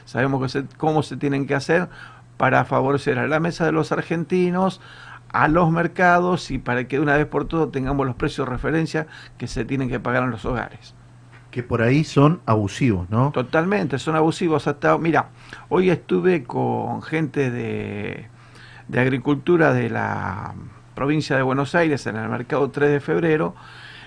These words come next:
Speaker 1: y, eh, que de paso, no sé si nos estarán escuchando la gente del Tres de Febrero y del Central, le vamos a mandar un saludo.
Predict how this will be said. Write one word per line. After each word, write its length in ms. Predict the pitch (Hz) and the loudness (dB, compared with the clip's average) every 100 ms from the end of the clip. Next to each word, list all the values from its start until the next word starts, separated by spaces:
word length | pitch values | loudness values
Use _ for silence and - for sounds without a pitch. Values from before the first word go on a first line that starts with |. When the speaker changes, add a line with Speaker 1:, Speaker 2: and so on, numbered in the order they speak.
| - - | -20 -10
Speaker 1:
y, 140 | 120 123 | -4 -2
eh, 1080 | 123 117 110 107 107 - - - - 120 120 - | 0 -2 -4 -6 -8 -10 -14 -14 -14 -14 -16 -16
que 260 | - 113 104 | -12 -10 -10
de 200 | 117 113 | -8 -6
paso, 340 | - 127 113 101 - | -2 -4 -4 -8 -8
no 100 | 113 | -4
sé 120 | 120 | -4
si 120 | - | -2
nos 120 | 113 | 0
estarán 300 | 110 107 117 | 0 0 0
escuchando 380 | 117 117 117 123 | 0 -2 -2 -2
la 80 | 110 | -2
gente 240 | 131 123 | -2 -4
del 120 | 110 110 | -4 -2
Tres 140 | 117 | -2
de 40 | |
Febrero 240 | 113 113 135 | 0 0 0
y 40 | |
del 80 | 120 | 0
Central, 320 | - 110 131 | -4 -4 -2
le 60 | 123 | 0
vamos 180 | 117 117 | 0 -2
a 20 | |
mandar 220 | 117 110 | -2 -2
un 80 | 113 | -4
saludo. 500 | 123 170 165 170 | -2 2 2 2